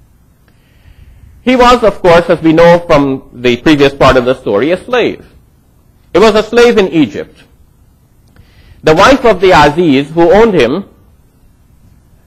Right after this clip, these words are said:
uh, felt attracted to him, because Yusuf alayhi salam apparently was quite beautiful, not apparently, but in reality so. In fact, we are told that when a man enters paradise,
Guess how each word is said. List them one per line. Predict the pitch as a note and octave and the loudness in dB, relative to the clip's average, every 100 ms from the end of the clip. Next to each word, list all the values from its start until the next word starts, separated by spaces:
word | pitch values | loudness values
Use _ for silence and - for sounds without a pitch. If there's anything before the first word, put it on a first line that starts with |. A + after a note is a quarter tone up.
| _ _ | _ _
uh, | C#3+ D#3 | 0 0
felt | D#3 A3 A3 | 2 0 0
attracted | G3 - A#3+ A#3+ F#3 - | -2 -2 -4 -2 -4 -2
to | B2 | -4
him, | G#2+ E2 - _ _ _ _ _ _ _ - | -4 -6 -18 _ _ _ _ _ _ _ -12
because | C#3+ F#3 F#3+ | -2 0 0
Yusuf | A#3 G#3+ | -2 -2
alayhi | - F3 F#3 F#3 | 0 2 2 0
salam | E3 E3 D3+ | 0 0 0
apparently | C#3 E3+ F#3 E3+ | 0 0 0 -2
was | E3 D3+ - - | -2 -2 -4 -2
quite | F#3 F#3 | -2 -2
beautiful, | D3+ G#3+ E3+ A2+ | -2 -2 0 -2
not | B2 F3+ | 0 -2
apparently, | - D3+ D3+ D#3 | 0 0 0 -2
but | D3+ E3+ | -4 -4
in | F3+ | -4
reality | F3+ G3+ G#3 F3+ - G#2+ | 0 2 2 0 -4 -8
so. | - - - _ _ _ _ _ _ _ _ _ _ | -8 -8 -12 _ _ _ _ _ _ _ _ _ _
In | A#2+ C#3+ | -6 0
fact, | F#3 F#3+ | 0 0
we | F#3 | 0
are | D#3 | 0
told | F3 F3 D#3 D3+ | 2 2 4 2
that | C#3+ | 0
when | D3 F3+ F3 D3+ | 0 0 -2 -2
a | C#3+ | 0
man | D#3+ F3 E3+ | 2 0 0
enters | F3+ F#3 F3 D#3 | -2 0 -4 -2
paradise, | G#3 F#3+ D3+ A2 B2+ | 0 2 2 0 -2